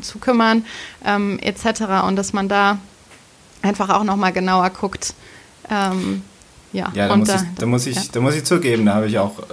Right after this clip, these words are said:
Speaker 2: habe ich auch einiges dazugelernt, ne? Das, äh, wurde mir nicht in die Wiege gelegt. Ähm, und, äh, ich fand's, äh, spannend eben dann, dann einerseits den Horizont zu erweitern, ja, zum Beispiel ein konkretes Thema, ne, beim,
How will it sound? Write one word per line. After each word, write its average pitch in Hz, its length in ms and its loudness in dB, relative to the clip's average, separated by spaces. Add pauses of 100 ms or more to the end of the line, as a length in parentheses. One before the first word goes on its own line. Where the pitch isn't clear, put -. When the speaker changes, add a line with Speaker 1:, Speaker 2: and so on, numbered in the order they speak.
(160)
Speaker 2:
habe 107 200 -2
ich 107 100 -2
auch - 160 -4
einiges 110 380 0
dazugelernt, 120 640 0
ne? 107 140 -2
Das, - 260 -6
äh, - 40 -10 (520)
wurde 123 240 2
mir 117 140 6
nicht 117 160 4
in 107 80 2
die 92 120 -2
Wiege 117 280 0
gelegt. 151 440 -4 (760)
Ähm, 107 580 6 (220)
und, 95 360 -2
äh, 87 360 0 (160)
ich - 160 -10
fand's, - 840 -4
äh, 98 220 -8
spannend 110 420 2
eben 87 300 -2
dann, 85 440 -2 (400)
dann 87 340 -2 (380)
einerseits 101 420 4
den 85 260 -4
Horizont 113 400 -2
zu - 80 -2
erweitern, 113 520 2
ja, 92 120 -2
zum 82 140 -6
Beispiel - 200 -10
ein - 920 -20
konkretes 73 420 -6
Thema, 101 240 4
ne, 90 120 0
beim, 78 180 -4